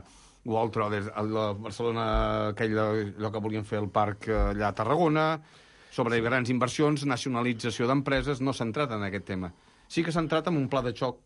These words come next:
cul-, que podria ser, doncs, la, la llei que a mi, a part de que ser inconstitucional no em semblava correcte, és la pobresa electrònica, electri-, de,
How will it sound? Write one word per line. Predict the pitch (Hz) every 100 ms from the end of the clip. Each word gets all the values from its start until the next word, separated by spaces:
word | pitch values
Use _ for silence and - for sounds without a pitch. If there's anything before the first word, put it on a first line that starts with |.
| 117
cul-, | 110 107 -
que | 113
podria | 107 113
ser, | 101 110
doncs, | 131 107
la, | 110 98 90 - - _ _ -
la | 104
llei | 117 117 123 - - - -
que | -
a | 107
mi, | 131 90 - - - -
a | 107
part | 135 123
de | 127
que | 120
ser | 135
inconstitucional | 120 131 113 120 123 131 120
no | 123
em | 117
semblava | 107 113 117 110
correcte, | 113 113 104 123
és | 113
la | 117
pobresa | 104 104 101 104 104
electrònica, | 101 92 107 104 101 104 104
electri-, | 104 95 107
de, | 101